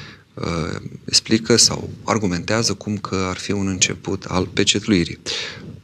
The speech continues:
Iată o discuție foarte, foarte serioasă pe care trebuie să o, să o, să o purtăm cumva, ca să vedem și noi,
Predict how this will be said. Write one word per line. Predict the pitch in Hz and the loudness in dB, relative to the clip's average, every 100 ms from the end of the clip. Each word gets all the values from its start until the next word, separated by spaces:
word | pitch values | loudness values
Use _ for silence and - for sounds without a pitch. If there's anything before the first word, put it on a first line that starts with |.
| - | 0
Iată | 135 135 | 2 4
o | 127 | 4
discuție | 117 - 127 - 90 | 4 4 4 4 2
foarte, | - - 110 - - 95 92 95 | 0 4 4 4 -2 -2 -2 -6
foarte | - 110 - | 0 0 2
serioasă | 95 - 117 131 127 | 2 2 4 4 4
pe | 127 | 2
care | 127 120 123 123 120 117 - - - - - - | 2 4 4 4 2 -4 -12 -16 -14 -12 -12 -6
trebuie | - 113 | 0 4
să | 120 123 | 6 8
o, | 113 113 | 6 4
să | - | 2
o, | 113 117 | 2 2
să | - 107 | 2 2
o | |
purtăm | 98 - - 147 | 2 0 4 4
cumva, | 113 101 95 104 | 6 4 4 4
ca | - | 4
să | 120 120 | 4 4
vedem | 127 139 | 2 2
și | 135 151 | 2 2
noi, | 143 | 2